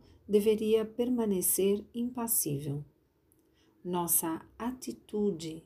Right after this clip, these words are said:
em relação ao que acontece está dentro do limite do nosso controle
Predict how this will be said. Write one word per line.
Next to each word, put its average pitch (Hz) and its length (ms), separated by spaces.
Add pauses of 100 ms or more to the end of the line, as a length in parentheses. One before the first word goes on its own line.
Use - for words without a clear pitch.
(140)
em 165 160
relação 180 840
ao 151 140
que 202 240
acontece 180 920 (420)
está 202 540
dentro 220 600
do 202 100
limite 196 560
do 185 140
nosso 190 400
controle 147 720